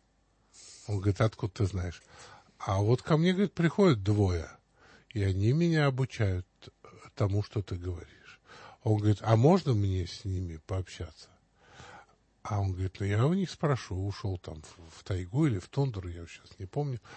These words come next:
Возвращается, говорит: "Нет, тебе не надо. Но сказали, что ты всё правильно говоришь". <laughs> Вот. Так что вот такой случай.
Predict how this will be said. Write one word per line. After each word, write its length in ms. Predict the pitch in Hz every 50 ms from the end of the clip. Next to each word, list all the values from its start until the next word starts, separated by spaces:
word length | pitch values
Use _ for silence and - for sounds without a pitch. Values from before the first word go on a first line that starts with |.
| - - - - - - - _ -
Возвращается, 600 | 107 98 107 101 92 - - 139 127 - - 104
говорит: 280 | 90 90 104 98 -
"Нет, 260 | 117 127 123 98 - -
тебе 280 | - 101 90 92 104
не 160 | 107 107 104
надо. 360 | 107 110 107 90 73 73 - - - _ _ _ _ _ _ -
Но 300 | 95 101 110 123 120 107
сказали, 480 | - - - 107 101 113 139 139 123
что 200 | 98 - - -
ты 160 | 92 - 110
всё 220 | 101 - - - 92
правильно 340 | - 92 87 85 82 80 78
говоришь". 380 | 80 87 73 - - - _ _ _ _ _ _ - - -
<laughs> 1200 | - - 240 208 - - 202 160 - - 151 127 - - 120 113 - - 190 - - 202 180 -
Вот. 580 | 107 98 95 87 85 82 - - - - 92 85 - - - - - - - _ _
Так 180 | - - -
что 360 | - - - - 107 110 110
вот 120 | 104 98 - - - - _ -
такой 340 | - 98 - - - 98
случай. 440 | 95 - - 90 85 - - - -